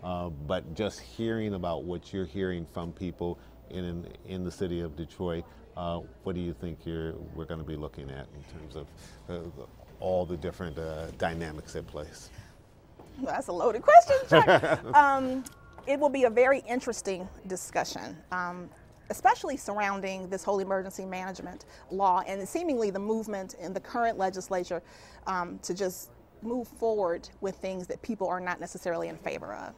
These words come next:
Speaker 2: So I think personally what you're gonna see in this next election is people who are not necessarily partisan,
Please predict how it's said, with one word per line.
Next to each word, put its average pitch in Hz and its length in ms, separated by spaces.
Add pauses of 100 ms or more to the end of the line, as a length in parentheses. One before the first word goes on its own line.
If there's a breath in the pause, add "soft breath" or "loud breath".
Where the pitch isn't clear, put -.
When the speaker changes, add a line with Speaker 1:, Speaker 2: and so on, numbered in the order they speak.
(460 loud breath)
Speaker 2:
So 233 260
I 269 180
think 311 300 (100)
personally 254 500
what 190 160
you're 208 80
gonna 190 160
see 208 140
in 185 80
this 175 140
next 214 220
election 180 380
is 180 140
people 214 320
who 208 160
are 190 60
not 202 140
necessarily 202 600
partisan, 190 680